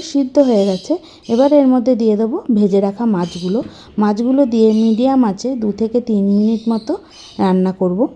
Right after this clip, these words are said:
আস্তে আস্তে ফুটতে শুরু করে দিয়েছে।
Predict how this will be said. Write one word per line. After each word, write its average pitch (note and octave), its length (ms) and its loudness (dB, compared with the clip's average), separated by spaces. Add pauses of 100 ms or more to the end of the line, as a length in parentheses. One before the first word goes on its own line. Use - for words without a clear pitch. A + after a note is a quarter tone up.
(3250)
আস্তে A3 260 -2
আস্তে C4+ 280 -4 (300)
ফুটতে C#4 380 -2
শুরু C4+ 240 0
করে A3+ 240 2
দিয়েছে। G3 380 0